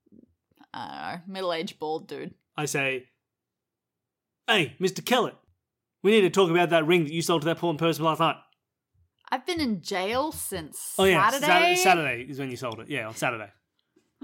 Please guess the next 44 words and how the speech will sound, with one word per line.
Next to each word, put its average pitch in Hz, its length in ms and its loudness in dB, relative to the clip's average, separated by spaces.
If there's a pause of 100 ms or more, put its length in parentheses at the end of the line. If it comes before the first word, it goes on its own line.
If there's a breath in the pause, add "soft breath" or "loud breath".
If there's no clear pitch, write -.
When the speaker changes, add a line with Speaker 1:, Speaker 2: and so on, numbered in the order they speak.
(840 loud breath)
Speaker 1:
Uh, 202 420 4
whoa, 196 340 0
what 208 120 -4
do 214 60 -6
you 208 60 -10
mean? 180 320 -10 (240)
What, 196 220 -8
what's 220 180 -6
up? 285 180 0 (560)
Speaker 2:
You 180 100 0
Speaker 1:
Who - 40 0
Speaker 2:
sold 196 160 6
Speaker 1:
are 170 40 2
Speaker 2:
a - 40 2
Speaker 1:
you? 190 80 -4 (360)
Speaker 2:
I 226 180 6
am 208 240 2 (200)
Hercule 226 300 -4
Poirot. 208 460 0
I 175 100 -4
am 156 80 -2
a 147 40 -4
detective. 185 420 -6 (300)
Speaker 1:
Uh-huh. 247 260 0 (100)
Speaker 2:
I 147 120 -2
am 139 160 -6
working 151 400 -2
with 135 160 -4
the 127 100 -8
Speaker 1:
Right, 226 280 4
Speaker 2:
police 247 40 0
Speaker 1:
right. 233 340 4
Speaker 2:
to 202 140 -14
Speaker 1:
Yeah, 214 200 0
Speaker 2:
solve 165 300 2
Speaker 1:
sure 214 200 0
you 202 140 0
are, 202 200 2
whatever. 190 340 -2 (180)
Speaker 2:
the 160 160 0
murder 170 1000 4 (220)
of 147 200 0
Mister 143 800 2 (320)
David 156 680 4